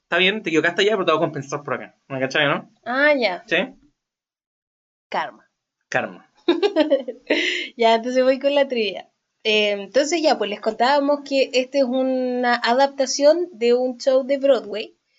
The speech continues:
Speaker 2: que es de Steven Soden, que también es el creador de Into the Woods,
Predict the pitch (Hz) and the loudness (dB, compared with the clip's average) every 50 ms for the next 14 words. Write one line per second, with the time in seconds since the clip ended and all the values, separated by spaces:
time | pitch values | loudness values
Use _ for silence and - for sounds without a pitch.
0 | _ _ _ _ _ - - 220 233 233 240 247 233 - - 226 214 214 226 254 | _ _ _ _ _ -4 0 0 0 2 0 -2 -4 -6 -8 -6 -6 -4 -4 -4
1 | 254 - - 262 240 214 202 208 233 240 233 214 214 202 202 208 220 233 240 254 | -2 2 2 4 4 4 2 0 -4 -2 -2 -2 -2 -2 -2 -2 -2 0 0 0
2 | 254 254 254 240 240 240 240 240 233 233 233 233 226 220 208 208 208 202 220 233 | 0 -2 0 0 0 0 0 0 -2 -4 -4 -4 0 2 2 2 2 2 2 0
3 | 247 254 247 240 233 - - 233 240 233 240 247 247 254 247 226 226 294 320 - | 0 0 -2 -2 -4 -4 -4 -6 -6 -4 -2 0 0 2 2 2 0 -2 -2 -6
4 | - - - | -14 -20 -20